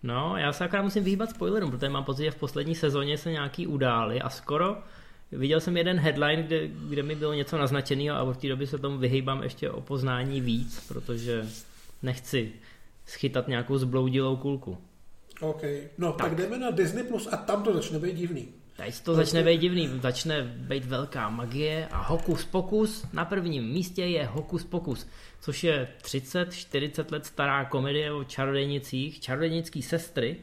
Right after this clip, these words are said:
Speaker 1: Sarah Jessica Parker, Bette Midler a Katy Najimy. A
Speaker 2: Musel jsi to najít, že?
Speaker 1: nikdo z nás to neviděl. Já, já takhle, já
Speaker 2: Hm.
Speaker 1: jsem, já jsem viděl na různých filmových serverech v posledním měsíci fotky z tohohle filmu.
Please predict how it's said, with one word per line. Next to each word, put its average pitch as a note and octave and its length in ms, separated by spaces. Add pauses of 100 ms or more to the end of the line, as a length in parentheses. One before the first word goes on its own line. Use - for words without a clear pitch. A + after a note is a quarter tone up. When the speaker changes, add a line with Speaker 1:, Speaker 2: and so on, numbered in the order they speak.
(480)
Speaker 1:
Sarah D#3+ 440
Jessica D#3+ 320
Parker, F3 760 (100)
Bette D#3+ 240
Midler F3 480
a A#2+ 120 (180)
Katy F3 280
Najimy. F3 480 (720)
A C3+ 260 (120)
Speaker 2:
Musel F3 220
jsi G3+ 180
to A3 60
najít, F#3+ 220
že? D3 100
Speaker 1:
nikdo G3 260
z F3 60
nás F3 220
to G3 100
neviděl. F#3 460 (380)
Já, B2+ 180 (200)
já D3+ 100
takhle, G3 240
já G#2+ 80
Speaker 2:
Hm. D#3 40
Speaker 1:
jsem, G3+ 220 (280)
já C3 120
jsem G#3+ 200
viděl D3 340
na F3+ 100
různých D#3+ 320
filmových F#3 360
serverech G2 360
v - 40
posledním F#3 440
měsíci A2 760 (360)
fotky F3 340
z - 60
tohohle G3+ 300
filmu. D#3+ 380